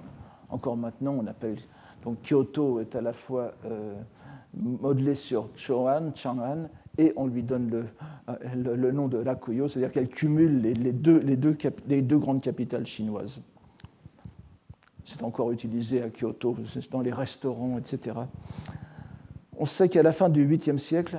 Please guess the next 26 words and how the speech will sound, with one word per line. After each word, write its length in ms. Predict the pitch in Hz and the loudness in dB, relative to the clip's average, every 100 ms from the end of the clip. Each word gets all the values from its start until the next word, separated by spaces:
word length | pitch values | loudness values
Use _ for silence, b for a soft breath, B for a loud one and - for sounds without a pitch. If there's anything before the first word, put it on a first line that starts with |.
| 139 | 0
le 80 | 147 | 2
bouddhisme 380 | 151 165 156 151 | 4 2 2 0
japonais 400 | 156 160 175 185 | 0 2 2 4
était 160 | 143 | 2
presque 320 | - 196 - | 2 0 0
entièrement 360 | 165 - 160 180 | 0 4 6 6
dominé 400 | 147 139 143 175 | 6 4 6 6
par 140 | 147 | 6
les 100 | 127 | 2
grands 200 | 123 151 | 2 2
monastères 480 | 160 139 131 - 156 | 0 -2 -4 0 0
de 120 | 127 | 0
Nara, 360 | 113 135 123 - - - - B B B B B - | 0 0 0 -2 -14 -20 -20 B B B B B 0
solidement 480 | - 175 180 170 151 | 6 6 6 6 4
implantés 580 | 147 147 139 180 175 | 2 2 6 8 8
et 60 | 139 | 4
renforcés 480 | 143 156 160 - 180 | 2 0 -2 4 4
depuis 240 | 143 147 | 6 4
le 80 | 127 | 4
milieu 260 | 143 143 131 | 6 4 4
du 140 | 123 | 0
siècle 420 | - 151 156 151 | 2 2 2 -2
par 160 | - 123 | -4 0
la 140 | 120 | 2
grande 240 | 127 170 143 | 4 2 4
réforme 500 | 143 - 151 127 | 2 6 6 6